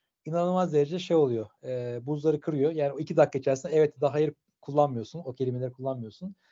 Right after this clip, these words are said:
O yüzden de inanılmaz derecede ben keyif alıyorum Evet Hayır yarışması benim için çok keyiflidir. Ya da bazen böyle kelime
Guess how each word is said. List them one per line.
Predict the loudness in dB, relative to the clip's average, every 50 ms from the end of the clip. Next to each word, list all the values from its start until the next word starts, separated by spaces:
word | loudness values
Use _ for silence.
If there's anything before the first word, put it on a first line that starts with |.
| _ _ _ _ _ _ _ -2
O | 0 0
yüzden | 2 4 2 2 2 0
de | -4
inanılmaz | -4 -2 -2 0 0 0 0 0 2 2
derecede | 2 2 0 0 0 0 0 0 -2 _ -2
ben | 0 0 0 -2 -4
keyif | _ -2 -2 0 2 2
alıyorum | 4 4 4 2 4 2
Evet | 2 2 2 2
Hayır | 2 2 2 2
yarışması | 2 0 -2 -6 -10 -8 -4 -2
benim | -2 0 -2 -4
için | -8 -8 -8
çok | -6 -6 -6 _ _
keyiflidir. | -4 -2 -2 -4 -4 -6 -6 -6 -6 -8 _ _ _ _ _ _ _ _
Ya | 0 4
da | 6 8
bazen | 8 8 8 8 6 6 6
böyle | 4 4 2 2 0
kelime | 0 0 0 2 2 4 4 2 2